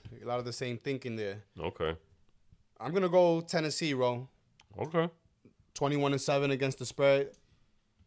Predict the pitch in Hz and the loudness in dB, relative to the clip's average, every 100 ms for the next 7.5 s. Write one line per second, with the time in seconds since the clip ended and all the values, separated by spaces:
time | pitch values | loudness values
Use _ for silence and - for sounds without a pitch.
0 | _ _ _ _ - 120 113 113 110 123 | _ _ _ _ 0 2 2 0 -6 -6
1 | 113 120 120 131 127 - 127 127 120 131 | -2 -2 -2 -4 -6 -2 -2 0 0 2
2 | 131 135 - _ _ _ _ _ _ - | 0 -4 -12 _ _ _ _ _ _ -6
3 | 120 120 123 127 127 123 123 127 123 117 | -2 0 2 2 2 0 0 0 0 0
4 | 127 127 120 117 131 123 120 123 123 - | 0 0 0 -2 -2 -2 -2 0 -2 -2
5 | 131 123 123 - - - _ _ _ _ | -4 -4 -4 -8 -12 -14 _ _ _ _
6 | - 113 - 135 123 123 131 123 123 - | -10 -8 -6 -4 -4 -4 0 -2 -2 -6
7 | 120 - 135 123 - | -6 -8 -4 -4 -6